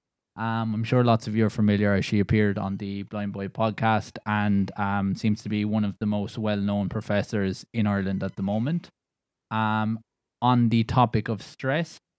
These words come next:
her expertise covers, um, dealing with children and adolescents, um, and adults who have gone through adverse life experiences and how to kind of integrate them back into society successfully,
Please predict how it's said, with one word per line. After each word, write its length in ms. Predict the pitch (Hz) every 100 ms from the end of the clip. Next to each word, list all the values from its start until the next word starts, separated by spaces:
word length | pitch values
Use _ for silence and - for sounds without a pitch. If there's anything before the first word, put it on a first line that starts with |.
| -
her 480 | 135 127 123 123 127 _ _ _ -
expertise 680 | 120 - 117 - 120 113
covers, 680 | - 120 110 110 110 104 - -
um, 320 | 110 107 110
dealing 300 | 113 113 113
with 180 | 110 104 _ -
children 380 | 123 113 110
and 100 | 107
adolescents, 960 | 110 107 107 107 101 - 107 107 - - -
um, 420 | 107 104 104 110 _ _ _ _ 113
and 160 | 120
adults 440 | 110 107 104 110 -
who 260 | 117 110
have 180 | 107 104
gone 240 | 120 107
through 280 | 104 113 110
adverse 440 | 110 104 107 104 117
life 220 | 104 101
experiences 960 | 98 - 127 120 117 110 104 113 107
and 80 | 110
how 160 | 107 113
to 80 | 110
kind 200 | 113 104
of 80 | -
integrate 480 | 110 110 120 107 95
them 140 | 104
back 280 | 110 113 -
into 260 | 110 110
society 760 | 120 110 110 110 107 104 104 104
successfully, 920 | - 107 - 135 127 - 131 135 127